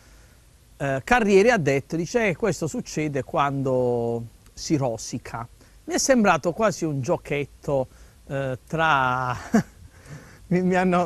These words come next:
è un, una querela che mi ha ricordato tanti tempi lontani, di quando ero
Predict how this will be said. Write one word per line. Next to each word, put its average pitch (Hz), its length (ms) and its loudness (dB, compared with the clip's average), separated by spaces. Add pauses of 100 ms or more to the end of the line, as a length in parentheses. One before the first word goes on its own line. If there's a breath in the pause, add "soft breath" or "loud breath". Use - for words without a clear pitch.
(160)
è 185 80 -2
un, 170 480 2 (640 soft breath)
una 160 240 2
querela 190 400 2
che 160 160 0
mi 160 100 0
ha 156 160 2
ricordato 156 880 0
tanti 165 600 0
tempi 160 520 -2
lontani, 135 600 -2
di 123 120 -6
quando 147 300 -4
ero 131 340 -2